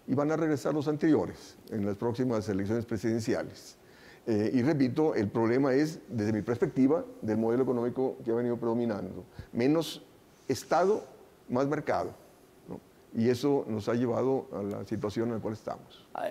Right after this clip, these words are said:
Speaker 2: Jorge Perón, ¿definirías esta como un, como una crisis o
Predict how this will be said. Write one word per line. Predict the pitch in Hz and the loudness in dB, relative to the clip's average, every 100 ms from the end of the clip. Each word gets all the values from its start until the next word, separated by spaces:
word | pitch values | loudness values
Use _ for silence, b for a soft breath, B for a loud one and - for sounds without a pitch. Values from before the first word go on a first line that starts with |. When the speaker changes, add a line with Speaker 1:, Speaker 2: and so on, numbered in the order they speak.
| 76 | -4
Speaker 2:
Jorge | - 160 180 | 0 2 2
Perón, | 151 156 175 180 - | 0 -2 -2 -8 -10
¿definirías | - 147 127 156 156 180 175 | -2 0 0 0 4 2 2
esta | 175 - | -4 -6
como | 165 127 139 | -4 -2 0
un, | 156 - - - - - | -2 -4 -10 -20 -20 -10
como | 131 131 | -4 -2
una | 143 143 | -2 -4
crisis | - 226 220 262 - - | -4 -4 0 0 0 -2
o | - 170 190 202 | 4 8 8 6